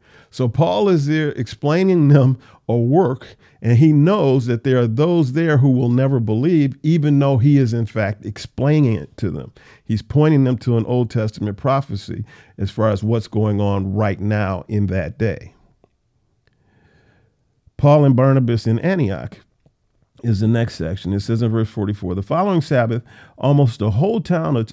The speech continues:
assembled to hear the word of the Lord. But when the Jews saw the crowds, they were filled with jealousy and began to contradict what Paul was saying, insulting him." And so not just the Jews, the, the, the religious leaders, you know, these, these lit-, leaders,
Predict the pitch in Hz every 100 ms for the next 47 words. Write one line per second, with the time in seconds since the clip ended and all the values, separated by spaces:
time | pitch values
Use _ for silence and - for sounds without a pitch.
0 | 117 110 - 151 123 107 110 104 127 123
1 | 110 104 107 104 107 143 170 78 - _
2 | _ _ - _ _ 113 127 127 113 143
3 | 185 226 - 196 180 151 - 208 165 135
4 | 147 - _ - 135 135 131 - - 214
5 | 226 208 196 151 175 170 170 147 151 110
6 | 127 123 120 123 147 147 131 - 127 120
7 | 113 107 117 110 110 98 107 101 101 101
8 | - 90 92 - 95 - 104 101 98 87
9 | 87 - - _ - - - 101 - 113
10 | 139 151 127 - 90 98 92 104 110 101
11 | 107 104 104 101 117 196 156 120 107 85
12 | - - - 117 92 76 95 - - _
13 | - 107 101 113 104 120 185 196 147 196
14 | 202 156 147